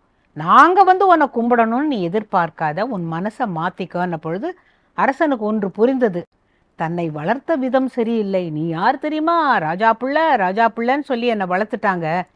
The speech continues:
எனக்கு இப்பதான் புத்தி வந்ததுன்னானாம்." இந்த கதையிலேருந்து நாம என்ன கத்துக்கிறோம்னா, இந்த அகம்பாவம்ங்கிற நோய் வேண்டாமே. இந்த உலகத்துல இருக்கிற சக்கரை நோய், பிரஷரு, அது இதெல்லாமே போதுமே. அப்புறம் அதுக்கும் மேல எதுக்கு அகம்பாவம்?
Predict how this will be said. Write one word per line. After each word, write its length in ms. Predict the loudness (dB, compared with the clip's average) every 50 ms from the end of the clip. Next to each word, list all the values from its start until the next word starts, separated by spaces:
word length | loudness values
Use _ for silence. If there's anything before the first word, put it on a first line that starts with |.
| _ _ _ _ _ _
எனக்கு 300 | -2 -2 -2 -2 -2 -4
இப்பதான் 400 | -4 _ 0 0 2 4 4 2
புத்தி 280 | 2 0 -2 -2 -2 -2
வந்ததுன்னானாம்." 800 | 0 -2 -2 -2 -2 -2 -2 -4 -4 -4 -4 -6 -8 -10 -12 -14 _ -20 _ _ _ _ _ _ _
இந்த 380 | -4 0 2 4 4 4 4 4 4
கதையிலேருந்து 540 | 2 4 4 4 4 4 4 2 2 2
நாம 300 | 2 4 4 2 2 0
என்ன 220 | 0 0 0 -2 -2
கத்துக்கிறோம்னா, 680 | -2 -4 -4 -4 -6 -6 -4 -4 -4 -4 -2 -2 -4 -4
இந்த 160 | -2 -2 -2
அகம்பாவம்ங்கிற 1120 | 0 -2 -2 0 0 -2 0 2 6 8 8 10 10 8 6 4 4 2 2 2 2 2
நோய் 380 | 0 0 0 0 0 0 0 0
வேண்டாமே. 540 | 0 -2 -2 0 2 2 2 2 2 -2 -10 -14 _ _ _ _ _ _ _ _ _ _ _ _ _ _ _
இந்த 200 | 0 4 6 8
உலகத்துல 280 | 10 10 8 8 6 4
இருக்கிற 260 | 4 4 4 2 2
சக்கரை 400 | 4 4 2 4 4 4 4 4
நோய், 460 | 4 2 2 2 2 2 2 2 0
பிரஷரு, 580 | 0 2 2 2 2 4 2 2 4 6 6 8
அது 380 | 8 6 6 4 2 2 2 4
இதெல்லாமே 400 | 4 4 4 4 4 2 2 0
போதுமே. 500 | 2 6 6 6 8 6 4 -2 -4 -4 _ _ _ _
அப்புறம் 320 | -2 0 2 4 6 6 6
அதுக்கும் 300 | 6 4 2 0 0 2
மேல 260 | 4 4 6 6 6
எதுக்கு 240 | 4 4 4 4 4
அகம்பாவம்? 580 | 4 4 4 6 8 8 8 8 6 2 -4